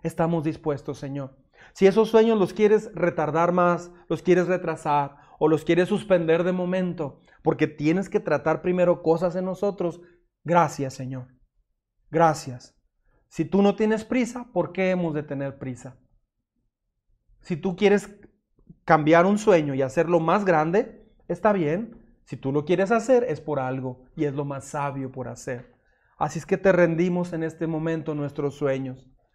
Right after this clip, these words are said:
Y te pedimos, yo te pido, Señor, en esta hora que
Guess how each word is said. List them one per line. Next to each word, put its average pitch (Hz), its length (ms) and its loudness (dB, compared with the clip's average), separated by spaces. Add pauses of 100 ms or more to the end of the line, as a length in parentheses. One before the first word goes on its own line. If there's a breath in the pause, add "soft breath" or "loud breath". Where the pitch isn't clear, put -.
(300)
Y 175 100 -4
te 175 140 -4
pedimos, 175 720 -2 (600)
yo 202 100 6
te 233 140 2
pido, 240 340 0
Señor, 143 360 -6
en 147 100 -4
esta 185 260 -2
hora 151 320 0
que 135 260 -10